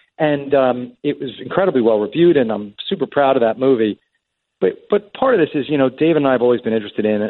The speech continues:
um, the kind of interactions between people selling something to somebody else and how we're all selling something. And,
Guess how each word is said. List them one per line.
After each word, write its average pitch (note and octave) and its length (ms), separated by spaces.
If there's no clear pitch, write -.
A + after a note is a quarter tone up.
um, G2 440
the G#2 80
kind G#2 240
of F#2 80
interactions G2 840
between A2 640
people G#2+ 380
selling G2 340
something F2+ 220
to F#2 160
somebody F2 340
else F2+ 280
and G2 80
how G#2 140
we're F#2+ 200
all F#2 220
selling F#2 320
something. - 420
And, A2+ 340